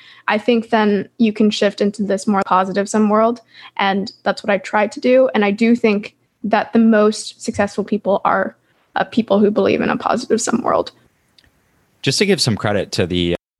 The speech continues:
Speaker 2: positive side of the comparison, I think wh-, when you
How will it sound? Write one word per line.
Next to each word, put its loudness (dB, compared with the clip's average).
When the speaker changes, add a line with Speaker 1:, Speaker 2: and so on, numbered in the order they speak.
Speaker 2:
positive -2
side -2
of -4
the -2
comparison, -4
I -2
think -4
wh-, -4
when 0
you -2